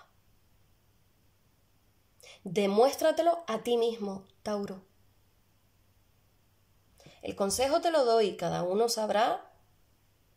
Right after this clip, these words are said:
lo que quiera hacer. Pero no pienses nunca que tú eres un subordinado de nadie,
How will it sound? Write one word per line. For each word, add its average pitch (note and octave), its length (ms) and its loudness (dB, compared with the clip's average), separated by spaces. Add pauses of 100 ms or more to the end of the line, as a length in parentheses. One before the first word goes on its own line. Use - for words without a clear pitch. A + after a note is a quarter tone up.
(640)
lo F#3 120 -2
que F#3 120 -6
quiera G3+ 240 -2
hacer. F3 420 -6 (1080)
Pero G#3 260 2
no A3 220 2
pienses G3+ 540 -2
nunca D4+ 520 2 (320)
que G#3 140 2
tú D4 420 -2 (140)
eres G3+ 340 2
un A3+ 220 -2
subordinado G3 1120 -2 (120)
de G3+ 260 -2
nadie, A#3 500 0